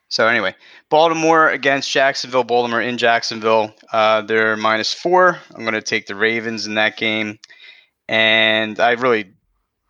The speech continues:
I really didn't know if I should take the Giants plus the ten or, or, or this over. So I'm gonna, I'm gonna side on this over. So an over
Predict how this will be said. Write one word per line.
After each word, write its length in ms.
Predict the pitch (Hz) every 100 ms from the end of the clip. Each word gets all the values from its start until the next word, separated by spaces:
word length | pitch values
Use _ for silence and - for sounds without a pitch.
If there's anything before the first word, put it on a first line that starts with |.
| _ _ _ _ _
I 40 | 113
really 340 | 131 120 107 - _ -
didn't 220 | 135 120
know 200 | 120 113
if 120 | 104
I 100 | 110
should 200 | - 110
take 200 | 120 104
the 60 | 101
Giants 480 | 110 113 113 110
plus 220 | - 110 -
the 100 | 107
ten 320 | - 113 107
or, 260 | 101 98
or, 360 | 92 98 95 85 _ -
or 220 | 101 95
this 280 | 95 101 -
over. 340 | 104 98 90
So 120 | 95
I'm 80 | 101
gonna, 120 | 104 101 -
I'm 80 | 113
gonna 320 | 107 104 95 -
side 340 | - 113 107
on 120 | 101
this 160 | 101 -
over. 340 | 113 110 98
So 220 | 95 - 101
an 120 | 101
over 500 | 123 127 120 120 117